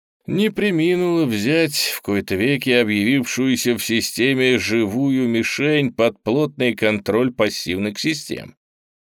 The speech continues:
и не посрамила своих учителей. Впрочем, вспомнив о технической подготовке кадров, Мэткалф скривилась. Люди, безусловно, старались, но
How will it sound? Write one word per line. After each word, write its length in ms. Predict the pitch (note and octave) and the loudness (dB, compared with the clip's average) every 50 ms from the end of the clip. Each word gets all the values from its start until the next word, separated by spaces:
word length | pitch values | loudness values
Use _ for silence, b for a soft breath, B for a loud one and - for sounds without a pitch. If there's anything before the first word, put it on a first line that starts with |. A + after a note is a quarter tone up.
| _ _ | _ _
и 180 | E3+ F3 G3+ G#3 | -2 0 2 2
не 140 | A3 A3 G#3 | 2 0 0
посрамила 840 | - G#3+ G#3 - G#3+ G#3 G3 D#3 C3+ C#3 C#3+ D3 C#3 A#2+ G2 - - _ - | 0 0 2 2 2 2 2 2 2 2 4 4 4 2 2 0 -4 _ -14
своих 480 | - - A#2+ B2 B2 A2+ G#2+ F2+ - | -8 -2 0 2 4 4 2 2 0
учителей. 580 | A2 G#2 - A2 G2 - G#2 F#2+ D#2 B1 - - _ _ _ _ _ _ _ _ _ _ | -2 -2 -2 -2 -2 -2 -2 -4 -4 -6 -12 -18 _ _ _ _ _ _ _ _ _ _
Впрочем, 800 | - - - D#3 F#3+ G3 - - F#3+ F#3 F3+ D3+ B2 - - _ | -16 -8 -4 -4 -2 -2 0 0 0 0 0 0 -2 -4 -8 _
вспомнив 720 | - - - - - A2 A2+ A#2+ A#2+ A#2 A2 A2 G#2+ - - - | -14 -14 -12 -6 -2 0 0 2 2 2 0 0 -2 -2 -4 -2
о 140 | - G#2+ F#2+ | -2 0 0
технической 800 | - - G2 - - G2+ G#2 A2+ A#2+ - G2 - - - F#2+ E2+ | -2 -6 -8 -6 -4 -4 -2 -2 -2 -4 -4 -6 -4 -4 -4 -4
подготовке 720 | - F#2 F2+ F2 F#2 F#2 - A2+ G#2+ G#2 - - F2 F2 | -4 -4 -4 -4 -4 -4 -2 -2 -4 -4 -4 -8 -10 -6
кадров, 580 | - - E3 E3 D#3 D3 D3+ C#3+ - - - - _ _ _ _ _ _ _ - | -4 -4 -2 -2 -4 -6 -8 -12 -14 -16 -20 -20 _ _ _ _ _ _ _ -8
Мэткалф 500 | - - D2 - - - D3 C3 G#2+ - | -4 -2 -2 -2 -2 -2 -2 -2 -2 -2
скривилась. 840 | - - - A#2 A#2+ B2 A#2 A2 G2 G2 F#2+ F2 - - - - - - _ _ | -4 -2 0 2 2 2 2 2 2 0 -2 -4 -6 -6 -8 -10 -10 -14 _ _
Люди, 360 | - G2+ A2+ A#2+ B2+ B2+ A2 | -8 -6 -4 -4 -2 -2 -4
безусловно, 1080 | F#2 F#2 A2+ A#2 G#2+ G2 A2+ A#2+ A2+ G#2 - - F2+ G#2+ C#3 D3 D3+ C#3 C3 C3+ C3 A#2+ | -2 0 0 0 0 2 0 0 0 -2 -4 -4 -2 0 0 0 0 0 0 0 -2 -2
старались, 880 | - - - G#2+ A2+ A#2+ C#3+ D#3 E3+ D#3+ C#3+ A2+ F#2+ F2 F2+ - - - | -4 -4 0 0 2 2 2 2 2 2 2 2 0 -2 -4 -6 -8 -4
но 260 | D3 D2 B1 - | -4 -4 -4 -4